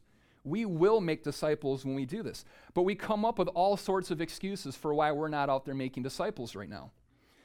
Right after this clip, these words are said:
Say, "I'm not gifted enough." Well, none of us are. That's why it's so good that we have Jesus. We say, "I, I don't know what to do." Well, Jesus does.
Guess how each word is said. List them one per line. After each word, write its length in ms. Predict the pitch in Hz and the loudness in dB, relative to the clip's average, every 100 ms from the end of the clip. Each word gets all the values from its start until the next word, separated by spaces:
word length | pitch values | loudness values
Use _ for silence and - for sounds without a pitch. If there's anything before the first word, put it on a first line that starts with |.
| _ | _
Say, 240 | - 160 | -2 0
"I'm 160 | 165 185 | 4 4
not 220 | 220 180 | 4 2
gifted 340 | 190 254 - 127 | 0 -2 -2 -2
enough." 380 | 110 - - - _ _ _ _ _ _ _ | -4 -10 -16 -20 _ _ _ _ _ _ _
Well, 220 | - 143 107 | -6 -4 -2
none 200 | 135 254 | -2 0
of 120 | 226 | -2
us 180 | 175 - | -4 -10
are. 280 | 78 65 - _ _ _ | -10 -12 -20 _ _ _
That's 240 | 147 202 202 | -2 -2 0
why 140 | 196 | 0
it's 100 | 165 | -2
so 220 | - 233 | 0 0
good 260 | 175 214 196 | 0 -4 -2
that 140 | 165 | 0
we 100 | 170 | 0
have 220 | 165 180 | 2 0
Jesus. 560 | 127 202 247 - - - _ _ _ _ - - | -2 -4 -4 -6 -16 -18 _ _ _ _ -20 -6
We 140 | 160 | -2
say, 280 | 208 226 208 - - | 6 6 6 2 -2
"I, 160 | 180 190 | 6 8
I 40 | |
don't 140 | 240 226 | 8 8
know 120 | 220 | 8
what 220 | 220 233 | 8 6
to 160 | - 220 | 2 -2
do." 300 | 240 139 - - _ - | -2 -4 -6 -18 _ 2
Well, 300 | 156 202 135 | 4 4 0
Jesus 460 | 147 240 247 185 | -2 0 0 -2
does. 400 | - 127 123 - | 0 2 0 -4